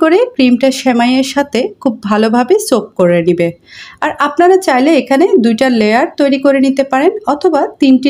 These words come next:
লেয়ারও তৈরি করে নিতে পারেন, এটা আসলে আপনাদের নিজেদের পছন্দের উপর নির্ভর করছে। আমি এখন আগে থেকে ভেজে রাখা কিশমিশ ও বাদাম কুচিগুলো দিয়ে একটু গার্নিশ করে নিচ্ছি। আবারও একটু স্প্যাচুলা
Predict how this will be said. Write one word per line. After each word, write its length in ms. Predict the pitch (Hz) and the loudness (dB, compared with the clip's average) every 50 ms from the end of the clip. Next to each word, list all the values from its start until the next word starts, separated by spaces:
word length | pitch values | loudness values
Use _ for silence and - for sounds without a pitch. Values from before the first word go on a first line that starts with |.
| 254 240 | 2 2
লেয়ারও 260 | 226 220 226 262 359 403 - | 2 2 2 2 0 0 0
তৈরি 200 | 311 240 202 196 190 | 0 0 0 0 0
করে 140 | 190 175 175 175 | 0 0 0 0
নিতে 180 | 180 180 - 175 180 | 0 -2 -2 -6 -4
পারেন, 220 | 180 175 170 175 170 170 - _ - - - _ _ - | -4 -2 -2 -2 -4 -4 -8 _ -20 -20 -20 _ _ -6
এটা 120 | 269 - 330 320 311 | -2 0 0 -2 -2
আসলে 220 | 311 - 370 370 339 269 | 0 2 2 2 2 0
আপনাদের 300 | 254 - 233 226 226 285 294 285 226 | 0 -2 -2 0 2 2 4 4 4
নিজেদের 400 | 214 214 240 247 240 254 240 269 - - _ _ | 2 2 0 0 0 0 0 0 -2 -6 _ _
পছন্দের 400 | 233 226 220 - 247 254 254 254 254 247 | -4 -4 -2 0 0 2 2 2 0 0
উপর 140 | 247 359 381 370 262 220 | 0 -2 0 2 2 2
নির্ভর 300 | 190 185 175 190 190 180 180 - | 2 2 2 0 -2 -2 -2 -2
করছে। 320 | 185 180 185 - - 190 180 185 - _ _ _ _ _ _ _ _ _ _ _ _ _ _ _ _ _ _ _ _ _ _ _ _ _ _ - | -4 -4 -4 -6 -4 -4 -4 -4 -6 _ _ _ _ _ _ _ _ _ _ _ _ _ _ _ _ _ _ _ _ _ _ _ _ _ _ -10
আমি 300 | - - 175 214 262 294 302 311 | -4 -4 -2 0 2 0 0 -2
এখন 220 | 311 - 262 269 302 - - 226 | -2 -2 0 0 0 0 -2 -2
আগে 160 | 220 214 254 254 269 | 0 0 -2 0 0
থেকে 160 | 294 294 302 277 254 | 0 0 0 0 2
ভেজে 240 | 247 247 240 240 277 285 285 | 2 2 2 2 0 2 2
রাখা 220 | 285 285 - 285 320 359 359 - | 0 0 0 0 0 0 -2 -2
কিশমিশ 460 | 262 247 226 - - 269 311 370 - - 247 | -2 -2 -2 0 0 2 2 2 2 0 -2
ও 20 | 233 214 | -2 -2
বাদাম 240 | 214 196 185 202 214 220 | -2 -2 0 0 -2 0
কুচিগুলো 440 | 220 240 226 - 262 247 269 285 302 311 269 | -2 -4 -2 0 0 0 2 2 0 2 2
দিয়ে 180 | 285 226 214 269 494 - _ _ - _ _ _ _ _ | 2 2 2 0 -2 -4 _ _ -20 _ _ _ _ _
একটু 180 | - 247 - 247 220 208 | -4 -2 -2 -2 -2 0
গার্নিশ 280 | 202 196 190 196 196 - - | 0 2 2 0 0 0 -2
করে 140 | 220 190 190 190 | 0 2 2 4
নিচ্ছি। 320 | 190 190 185 185 - - 190 185 185 185 - _ _ _ _ _ - - - - 190 | 2 2 0 -4 -2 0 0 0 -2 -4 -12 _ _ _ _ _ -20 -18 -8 -6 -6
আবারও 260 | 190 190 247 262 320 330 330 | -2 -2 0 2 2 2 2
একটু 220 | 320 - - 254 240 320 508 - _ _ _ _ - - | 0 0 -2 0 0 0 -2 -6 _ _ _ _ -12 -12
স্প্যাচুলা 520 | - - 269 254 254 262 - 285 277 277 | -6 0 0 0 0 0 0 0 2 2